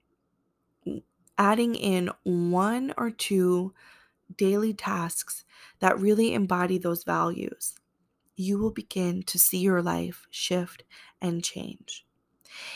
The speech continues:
If you spend a little bit more time each day feeling and connecting to your body, becoming more mindful of how you feel and the sensations in your body, you will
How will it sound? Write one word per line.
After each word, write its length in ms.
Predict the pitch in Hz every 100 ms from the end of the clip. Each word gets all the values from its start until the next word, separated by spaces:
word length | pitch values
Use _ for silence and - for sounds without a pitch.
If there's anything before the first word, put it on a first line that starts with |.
| -
If 160 | 202 214
you 160 | 220
spend 320 | - - 247
a 40 | 233
little 280 | 190 202 220
bit 140 | 226
more 200 | 214 196
time 400 | 196 - 190 185
each 280 | 196 185 -
day 180 | 185 175
feeling 840 | - - 190 202 226 196 175 - - - -
and 200 | 185 180
connecting 540 | - 175 180 190 208 196
to 120 | 180
your 140 | 175
body, 500 | 165 165 180 196 233 226 - -
becoming 380 | 196 196 196
more 160 | 190 175
mindful 680 | 170 165 175 220 247 - 190
of 100 | 180
how 300 | - 170 165 - - _ _ -
you 160 | 180
feel 560 | 170 - 170 160 165 196
and 160 | 208
the 80 | 180
sensations 800 | 170 170 165 - 165 - 170 165
in 100 | 180
your 100 | 170
body, 520 | 160 151 147 196 254 262 _ _ _ _ _ _ _ _ _ _ _ _ _ _ _ _ _ _ _ _ _
you 300 | 185 185 202
will 380 | 214 220 226